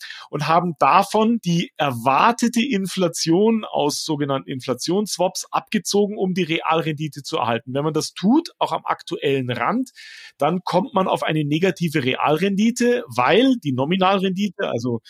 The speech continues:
die zehnjährige U-S-Treasury-Rendite beziehungsweise der U-S-Dollar-Swap-Satz, ist niedriger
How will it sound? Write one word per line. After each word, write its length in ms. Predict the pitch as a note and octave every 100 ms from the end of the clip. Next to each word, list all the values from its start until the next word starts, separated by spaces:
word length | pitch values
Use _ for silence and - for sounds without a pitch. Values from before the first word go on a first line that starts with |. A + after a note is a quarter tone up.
| - -
die 100 | B2+
zehnjährige 640 | - C3 C3+ C3 B2+ A#2+
U-S-Treasury-Rendite 1040 | - A#2+ - C#3+ D#3+ F3+ E3+ D#3+ D#3+ D#3+ C#3+
beziehungsweise 580 | B2+ - C3+ A#2+ A#2
der 120 | A#2 C3
U-S-Dollar-Swap-Satz, 1700 | C#3 - - B2+ A#2 G#2 B2 E3 B3 - - - A2 E3 A#3+ - -
ist 280 | - E3+ -
niedriger 840 | C#3+ C#3+ G#3 B3+ G#3 A3 G#3+ G#3+